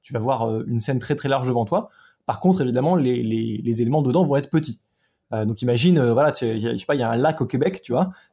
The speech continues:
euh, avec un seize millimètres, tu vas voir tout le lac. Par contre, les arbres en face, sur l'autre rive, bah, évidemment, ils vont être petits. Euh, par contre, avec, euh, une longueur focale plus importante, par exemple deux cents millimètres, bah là, tu vas voir, tu vas pas voir tout le lac, tu vas avoir un, un point de vue beaucoup plus, euh,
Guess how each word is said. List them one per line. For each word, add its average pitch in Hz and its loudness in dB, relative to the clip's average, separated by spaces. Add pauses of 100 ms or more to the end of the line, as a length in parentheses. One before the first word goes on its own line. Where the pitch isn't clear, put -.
euh, 110 0
avec 165 -2
un - 0
seize 143 0
millimètres, 151 0
tu - -12
vas 120 4
voir 127 -2
tout 175 -2
le 147 0
lac. 175 -4 (360)
Par 113 -6
contre, 170 0
les 120 2
arbres 143 2
en 131 2
face, 143 -2
sur - -6
l'autre 131 -2
rive, 160 2
bah, 123 0
évidemment, 117 0
ils 160 0
vont 139 0
être 143 -4
petits. 151 -6 (440)
Euh, 110 -2
par - -8
contre, - -2
avec, 139 -2 (540)
euh, 120 0
une 156 4
longueur 160 2
focale 151 -2
plus 156 -2
importante, 165 0
par 120 0
exemple 117 -2
deux 131 0
cents 156 0
millimètres, 135 -4 (360)
bah 120 -6
là, 185 0
tu - -10
vas 131 2
voir, 131 0
tu - -4
vas 120 -2
pas 143 0
voir 147 -2
tout 139 -4
le 131 2
lac, - -4
tu - -12
vas 113 -2
avoir 117 -4
un, 110 -6
un 117 -6
point 135 -2
de 131 0
vue 135 -2
beaucoup 120 -6
plus, 131 -4
euh, 107 -2